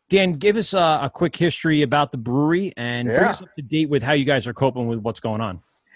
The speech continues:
Speaker 2: Yeah, man. So, uh, we opened in twenty twelve. So even though we're just coming up on our eighth birthday, we've been around for a little while in, like, the New York game. Uh, New York City was, was, was late for sure.
Speaker 1: Mm.
Speaker 2: Um,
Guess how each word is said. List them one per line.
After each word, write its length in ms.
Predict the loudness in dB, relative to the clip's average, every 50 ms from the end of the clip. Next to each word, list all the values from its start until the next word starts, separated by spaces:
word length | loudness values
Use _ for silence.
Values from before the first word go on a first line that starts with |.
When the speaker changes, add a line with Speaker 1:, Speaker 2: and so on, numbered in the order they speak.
| -20 -20 -20 -20 -20 -10 _
Speaker 2:
Yeah, 140 | 0 0 2
man. 220 | 2 2 0 0 -2
So, 280 | 0 4 6 6 8 8
uh, 140 | 6 4 4
we 160 | 4 4 4
opened 180 | 4 4 0
in 80 | -2 -4
twenty 400 | -4 -6 -6 -6 -6 -8 -10 -14 _ -18
twelve. 580 | -8 -2 2 2 2 2 2 0 -4 -10 -16 _ _ _
So 380 | -6 -2 0 2 2 0 0
even 220 | -2 -4 -4 -2 -2
though 160 | 0 0 2
we're 160 | 2 0 -2
just 200 | -2 -6 -10 -10
coming 180 | -8 -6 -4 -4
up 120 | -4 -4
on 100 | -6 -6
our 80 | -6 -6
eighth 220 | -6 -8 -8 _
birthday, 540 | -6 -6 -6 -6 -6 _ -6 -4 -4 -4 -6 -10 _ _ _ _ _ _ _ _
we've 100 | -12 _
been 100 | -2 0
around 260 | 0 2 2 0 0 -2
for 100 | -2 -2
a 40 |
little 220 | 0 0 0 0 2
while 300 | 2 4 4 4 2 0
in, 60 | -2
like, 180 | -6 -10 -10 _
the 60 | -10
New 120 | -8 -6
York 280 | -4 -4 -4 -6 -6 -6
game. 360 | -8 -6 -6 -6 -8 -10 -14 _ _ _
Uh, 160 | -10 -8 -8 -8 -10
New 140 | -10 -10
York 160 | -10 -10 -12 -8
City 280 | -6 -2 -2 -2 0
was, 440 | 0 0 0 0 -2 -8 -14 -18 -20 _ _
was, 400 | -4 -2 -2 -2 -2 -6 -12 -14 _ _
was 220 | -8 -8 -8 -6
late 360 | -4 -2 -2 -2 -2 -4 -10 -18 -20 _ _ _
for 80 | -18 -18
sure. 440 | -18 -12 -8 -6 -6 -6 -6 -10 -14 _ _ _ _ _
Speaker 1:
Mm. 260 | -14 -12 -12 -12 -6 -4
Speaker 2:
Um, 320 | -2 -2 -2 -4 -6